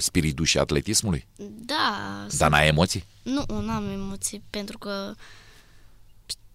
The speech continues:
Speaker 2: pot să alerg, am acele calități de sport și
Speaker 1: Da,
Speaker 2: o
Speaker 1: ai
Speaker 2: să
Speaker 1: voie
Speaker 2: reușesc.
Speaker 1: să participi, că zicea, bă, doamna președintă că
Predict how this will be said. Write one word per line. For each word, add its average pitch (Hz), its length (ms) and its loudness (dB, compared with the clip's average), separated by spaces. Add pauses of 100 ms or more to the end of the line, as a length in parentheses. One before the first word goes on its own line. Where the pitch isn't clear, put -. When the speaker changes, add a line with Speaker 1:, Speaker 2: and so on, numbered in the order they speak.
(520)
Speaker 2:
pot 269 200 6
să - 180 4 (120)
alerg, 254 720 4
am 214 640 -2 (680)
acele 220 380 -4
calități 202 520 -8
de 190 280 -10 (180)
sport 277 640 2
și 254 380 -2 (720)
Speaker 1:
Da, 80 280 4
Speaker 2:
o - 20 4
Speaker 1:
ai 87 140 8
Speaker 2:
să 85 60 4
Speaker 1:
voie 110 160 10
Speaker 2:
reușesc. 98 220 8
Speaker 1:
să 87 60 6
participi, 95 540 4
că 98 100 2
zicea, 92 500 6
bă, 85 1160 6
doamna 90 260 6
președintă 98 520 0
că 107 240 0